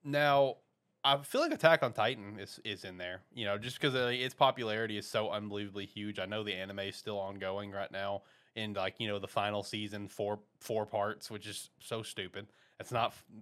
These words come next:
final season four. It's, it's, that's just multiple seasons. You can't convince me otherwise.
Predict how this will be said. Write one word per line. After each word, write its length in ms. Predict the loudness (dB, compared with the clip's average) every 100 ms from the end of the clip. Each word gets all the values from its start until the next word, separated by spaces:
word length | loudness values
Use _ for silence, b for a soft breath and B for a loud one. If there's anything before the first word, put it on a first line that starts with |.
| -10 -2
final 260 | 0 0
season 320 | -2 -4 -4 -4
four. 220 | -4 -2
It's, 240 | -4 -6
it's, 240 | -6 -6 -6
that's 280 | -2 -2 -2
just 140 | -6
multiple 360 | -2 -2 -4 -10
seasons. 420 | -6 -6 -8 -12
You 60 | -6
can't 260 | -4 -4
convince 320 | -6 -8 -8
me 120 | -8 -8
otherwise. 560 | -6 -4 -2 -2 -6